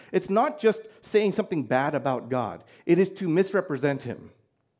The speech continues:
to convey that God is someone he is not. That is blasphemy.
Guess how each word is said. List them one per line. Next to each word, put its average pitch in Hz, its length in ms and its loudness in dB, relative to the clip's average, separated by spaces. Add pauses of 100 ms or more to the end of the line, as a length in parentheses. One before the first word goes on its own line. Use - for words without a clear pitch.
(1400)
to 170 100 0
convey 170 440 2
that 131 160 2
God 147 240 2
is 139 120 -2
someone 151 280 -4
he 139 140 -2
is 107 120 -2
not. 117 480 -4 (380)
That 143 280 0
is 147 280 -2
blasphemy. 113 720 -10